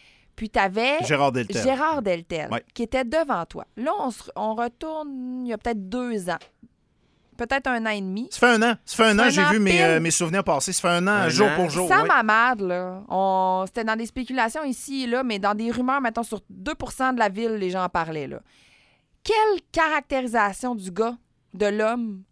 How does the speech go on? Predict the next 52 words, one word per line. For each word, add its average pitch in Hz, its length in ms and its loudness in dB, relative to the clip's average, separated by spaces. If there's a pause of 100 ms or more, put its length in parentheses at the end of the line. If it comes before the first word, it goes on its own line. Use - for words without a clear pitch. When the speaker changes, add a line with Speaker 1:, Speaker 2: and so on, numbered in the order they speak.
(120)
Speaker 1:
et 226 120 -4
du 185 140 -8
politicien 220 520 -4
tu - 120 -14
faisais 196 200 -2
à 233 60 0
ce 233 100 -8
moment-là 190 300 -4
versus 185 360 -2
ce - 40 -16
que 185 80 -8
t'as 165 160 -8
vu 175 260 -10
hier 170 260 -4
encore 165 280 -6
devant 147 240 -10
toi ? 160 200 -16 (220)
Speaker 2:
Ben, 185 140 4
c'est 330 160 2
la 311 120 4
même 233 240 4
personne. 143 520 -2
Tu - 80 -10
sais, 214 140 2
j'ai 170 160 0
eu 247 140 2
la 180 160 2
chance 180 600 -2
de, 117 320 -2
de 110 160 -4
côtoyer 143 520 -2
Sam 127 240 -2
Hamad 135 280 0
dans 117 140 -6
sa - 160 -4
première 135 480 -2
vie 113 240 -10
politique. 131 560 -4 (340)
Puis, 196 320 0
je 123 160 -4
vais 156 120 4
lui 151 180 -2
donner 170 260 2
quelque 170 220 -4
chose - 260 -2
que 139 160 -2
je 120 100 -8
donne 160 200 0
à 139 60 -2
Bruno 123 320 -4
Marchand 143 400 -6
aussi. 226 460 -4